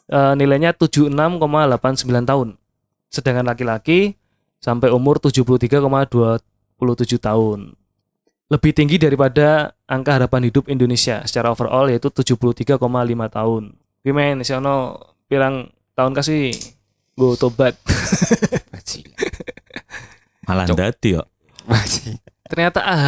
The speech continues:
Speaker 1: ini dipengaruhi dengan adanya perbaikan status kesehatan masyarakat, termasuk peningkatan akses dan kualitas pelayanan kesehatan di daerah tersebut. Ya kalau ngomong masalah akses kesehatan memang Jogja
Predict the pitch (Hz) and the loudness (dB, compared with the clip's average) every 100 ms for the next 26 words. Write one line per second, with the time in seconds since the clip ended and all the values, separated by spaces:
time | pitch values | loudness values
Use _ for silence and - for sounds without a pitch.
0 | 139 135 139 180 214 _ _ 147 - 156 | 2 2 2 0 -2 _ _ -2 0 0
1 | 151 156 170 202 - 120 123 135 127 135 | 2 4 4 2 0 0 0 -4 -6 -6
2 | - 120 143 147 - 120 139 143 - 156 | -2 0 0 0 -2 -2 -2 -2 -4 0
3 | 185 - 151 123 127 123 131 123 151 175 | 0 0 0 0 0 -2 0 0 0 -4
4 | _ _ _ _ 139 139 131 - 180 - | _ _ _ _ -2 0 0 2 0 0
5 | 143 131 127 147 - 131 - 170 - 127 | -6 -2 -2 -2 -4 -8 -2 0 0 -2
6 | 117 123 117 117 147 - - 123 120 135 | -2 -2 -2 0 -2 -2 -2 0 0 -4
7 | 139 135 113 107 - 139 143 _ 120 120 | -4 -6 -4 -4 -2 -2 -4 _ -6 -4
8 | 113 113 - 113 113 110 _ _ _ 131 | -4 -6 -6 -10 -10 -12 _ _ _ -2
9 | 123 135 135 135 135 135 - - - 120 | 0 0 0 -2 0 -2 -2 -4 -4 -6
10 | 110 156 160 135 123 - 151 175 | -4 -2 0 -2 -4 -2 -2 -2